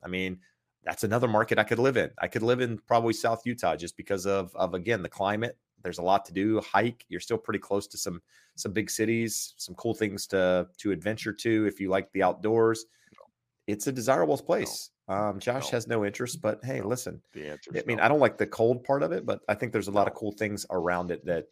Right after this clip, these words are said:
Speaker 1: uh, that play into why people want to be there. Real estate prices being one of them. So, uh, I don't have a lot to offer outside of that, other than it's been a crazy market for that reason.
Speaker 2: Josh says, "No, Rick, just file that one away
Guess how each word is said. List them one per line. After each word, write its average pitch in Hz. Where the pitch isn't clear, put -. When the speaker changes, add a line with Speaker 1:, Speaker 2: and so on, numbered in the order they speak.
Speaker 1:
uh, 80
that -
play 104
into 98
why 90
people 90
want 85
to 82
be 87
there. 85
Real 98
estate 87
prices 90
being 82
one 69
of 62
them. -
So, 67
uh, 82
I 92
don't 98
have 92
a 67
lot 82
to 78
offer 80
outside 78
of 76
that, 78
other 92
than 85
it's -
been -
a 78
crazy 76
market 67
for 71
that -
reason. 64
Speaker 2:
Josh 110
says, 104
"No, 95
Rick, 80
just -
file 85
that 82
one 82
away 73